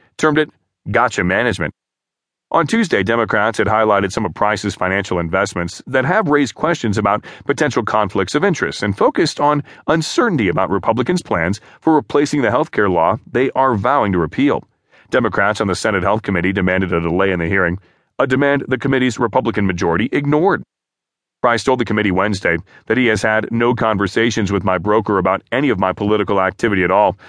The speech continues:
except for her congratulating me on my election. Some Republicans have acknowledged that many constituents are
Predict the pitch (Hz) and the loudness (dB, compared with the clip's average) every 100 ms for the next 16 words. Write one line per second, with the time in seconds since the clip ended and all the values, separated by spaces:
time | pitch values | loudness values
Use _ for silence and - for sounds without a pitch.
0 | - - 127 151 120 120 127 113 120 110 | -12 -6 0 0 2 2 2 0 -2 2
1 | 120 123 117 101 101 104 104 95 92 107 | 2 2 0 2 2 0 2 2 2 0
2 | 117 110 123 _ _ _ _ _ _ _ | 0 -4 -4 _ _ _ _ _ _ _
3 | - 247 269 135 113 104 127 131 120 113 | 0 2 2 2 0 2 2 2 2 2
4 | 135 131 110 120 147 294 208 127 117 104 | 2 2 0 0 0 0 0 0 -2 0
5 | 127 117 | -2 0